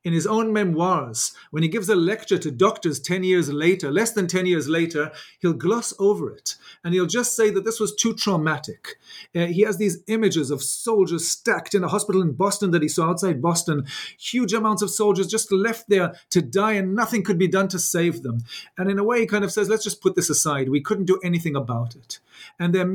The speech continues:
many doctors who repeat this kind of notion, saying, "This was too much. We're not gonna talk about it anymore. We can't deal with it." And yet we have to be careful.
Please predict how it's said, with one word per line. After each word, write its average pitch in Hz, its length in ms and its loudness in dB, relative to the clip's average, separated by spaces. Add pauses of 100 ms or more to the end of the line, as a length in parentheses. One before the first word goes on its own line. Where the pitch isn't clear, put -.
many 233 160 0
doctors 185 360 0
who 165 80 2
repeat 151 340 0
this 180 120 0
kind 175 180 0
of 131 100 -4
notion, 170 360 0
saying, 156 220 0
"This 160 140 0
was 151 140 0
too 202 240 -2
much. 185 240 0
We're 165 80 -2
not 165 120 0
gonna 185 160 2
talk 190 260 -2
about 175 220 0
it 170 80 0
anymore. 165 500 0 (240)
We 156 120 6
can't 170 420 -2
deal 156 240 2
with 127 160 -6
it." - 260 -14 (580)
And 165 160 -2
yet 226 220 2
we 214 60 4
have 208 100 0
to 208 60 -4
be 185 100 0
careful. - 480 -2